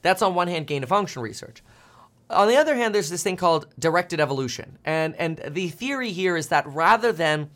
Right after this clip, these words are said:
taking D N A and trying to screw with the stuff. You're basically trying to let nature do that on its own, but you're doing that in, like, a rapid and successive manner to kind of get what you want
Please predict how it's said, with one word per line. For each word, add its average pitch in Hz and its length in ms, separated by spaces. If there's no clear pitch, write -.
taking 185 360
D 170 180
N 151 120
A 190 240
and 151 100
trying 151 200
to 127 60
screw 165 360
with 143 120
the 131 80
stuff. - 380
You're 202 120
basically 269 560
trying 208 460
to 208 100
let 165 400
nature 165 640
do 151 300
that 151 260
on 139 140
its 123 240
own, 196 400
but 190 120
you're 202 160
doing 240 340
that 208 200
in, 170 120
like, 151 200
a 139 120
rapid 165 600
and 143 120
successive 147 720
manner 143 520
to 156 880
kind 247 340
of 160 200
get 165 260
what 147 220
you 139 160
want 127 640